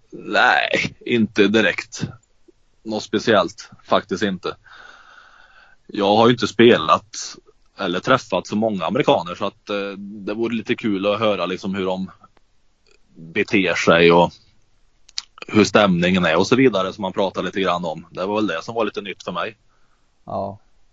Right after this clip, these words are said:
Speaker 1: Och så var det kul att höra att de tog hand om caddies lite mer där, men det är väl också, som man sa, att, eh, finns det lite mer pengar på touren så finns det ju mer pengar och resurser till att ta hand om caddiesarna, vilket jag tycker är bra, för det är de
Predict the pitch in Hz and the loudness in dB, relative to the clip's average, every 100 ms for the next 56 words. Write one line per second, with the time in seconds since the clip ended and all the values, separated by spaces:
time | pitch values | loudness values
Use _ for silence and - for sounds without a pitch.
0 | _ - 90 101 104 107 104 95 104 95 | _ -12 -8 -4 -2 0 0 0 0 -2
1 | 85 95 90 101 90 90 98 98 85 92 | -4 -6 -4 -2 -4 -6 -6 -6 -6 -6
2 | 107 120 117 101 95 92 95 101 101 101 | -4 -4 -2 -2 -2 -2 -4 -4 -4 -4
3 | 98 - - 104 98 _ _ _ - 98 | -4 -6 -4 -4 -4 _ _ _ -6 -2
4 | 95 92 85 110 92 - 101 90 104 95 | 0 2 0 0 -2 -2 -2 -2 -2 -2
5 | - 98 113 107 - 95 85 82 95 104 | 0 0 2 0 2 0 0 0 0 2
6 | 87 85 87 90 92 90 95 92 92 82 | 2 0 -4 -4 -4 0 0 2 2 -2
7 | - _ - - - _ _ _ _ _ | -4 _ -20 -20 -20 _ _ _ _ _
8 | - 104 95 95 98 104 104 92 - 90 | 0 2 2 2 4 4 2 0 -2 0
9 | 95 92 104 101 92 98 104 87 80 92 | 2 2 2 2 0 0 0 0 -2 -2
10 | 92 - 107 107 107 101 101 104 101 98 | -4 -6 -6 -4 -2 -2 0 0 0 2
11 | 90 98 101 104 101 104 101 | 2 2 2 -2 -2 -2 -4